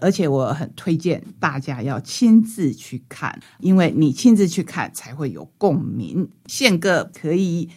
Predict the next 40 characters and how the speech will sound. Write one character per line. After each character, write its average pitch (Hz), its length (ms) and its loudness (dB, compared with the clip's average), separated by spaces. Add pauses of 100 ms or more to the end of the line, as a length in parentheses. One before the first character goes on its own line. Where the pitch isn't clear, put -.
(120)
真 240 200 4
正 226 300 0 (320)
把 131 240 -6
你 165 240 0
的 143 380 -8
热 269 260 4
情、 - 540 -4
把 143 180 0
你 170 160 0
的 139 300 -8 (120)
成 196 220 2
就 269 160 4
感 143 260 2 (200)
带 147 180 0
起 - 240 -8
来！ - 260 -10 (140)
今 226 180 -2
天 220 160 4
我 165 60 -2
们 175 140 -4
邀 269 180 0
请 151 320 -2
到 170 240 6
的 143 300 -2
特 170 200 -8
别 147 160 -8
来 147 160 -4 (160)
宾 208 80 -2 (320)
是 190 420 -2 (240)
Connie， 262 460 6 (280)
我 147 120 -8
先 208 280 4
请 147 360 -2
Connie 220 460 4
来 147 140 -4
跟 165 260 -2
大 151 180 -2
家 143 180 -4
问 151 180 -2
好。 - 340 -12